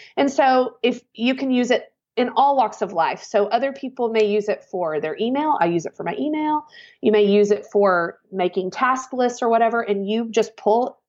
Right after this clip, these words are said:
up the app on your phone. The place I got, that we got ours at work through was called Nuance, N U A N C E dot com. And there are things for your personal computer and your personal life. You don't have to have the business application,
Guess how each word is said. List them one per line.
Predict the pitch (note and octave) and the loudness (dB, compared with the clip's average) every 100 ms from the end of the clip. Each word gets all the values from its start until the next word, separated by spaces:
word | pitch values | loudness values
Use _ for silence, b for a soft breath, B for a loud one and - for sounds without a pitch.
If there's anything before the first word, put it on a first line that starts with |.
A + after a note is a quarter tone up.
| _ | _
up | G#3 A3+ - | -2 -2 -4
the | C4 C4 | -8 -4
app | F#3+ G3+ | -2 -2
on | A3+ A#3+ | -2 -4
your | F4 | -6
phone. | - G3 G3 G3+ | -2 0 2 2
The | G3 G3+ B B B | 2 0 B B B
place | - D4+ D#4+ | 0 0 2
I | D4 C4+ | 0 0
got, | A3+ G#3+ G#3+ - _ _ _ _ | 2 2 0 -8 _ _ _ _
that | G#3 G#3 | -4 -2
we | G#3 | -2
got | A3 G#3+ G3+ | 0 0 2
ours | G3 G3+ | 0 0
at | G3 E3 | -2 -2
work | G3+ G#3 | -4 -4
through | - F#3+ | -4 0
was | F#3 F3+ | 0 -2
called | - F3+ F3+ | -4 -6 -2
Nuance, | F3+ G#3+ B3 C4 C4+ - - - | 0 2 2 0 -2 -10 -16 0
N | G#3+ A3+ A#3 | 2 2 0
U | G#3+ A3 A3 | -2 0 0
A | F#3+ G3 G3+ | 2 2 2
N | G3 G3 | -2 -2
C | G#3 G3+ | -4 -4
E | G3 F#3+ G3+ | -4 0 2
dot | G3 E3 - | 2 0 -2
com. | F3+ F#3 D4+ G#4+ B B B - | 0 2 0 -4 B B B -2
And | G#3+ | 2
there | A3 G#3+ - | 4 2 2
are | G#3 G#3 G#3+ A3 A3+ A3 | 2 4 4 2 -2 -4
things | B3+ A#3+ | -6 -6
for | - G#3+ | 0 2
your | G3+ | 2
personal | F#3+ G#3 G#3 A3+ | 2 -2 0 -2
computer | B3+ A3 A#3+ A#3 B3 | -4 -6 -2 0 2
and | G3+ | 0
your | |
personal | F3 F#3+ F#3+ G3+ | -2 -6 -2 0
life. | F3+ F3 A3+ B3+ | 4 4 2 0
You | G3+ | 0
don't | G3+ G3 | 0 0
have | G3 F#3 | -2 -2
to | F#3 | -4
have | F#3+ E3+ | -4 -4
the | |
business | E3+ F3 F3 A3 | -4 -4 0 0
application, | A3 A3 B3+ A3+ B3 B3+ D#4 | 2 0 -4 -6 -6 -4 -6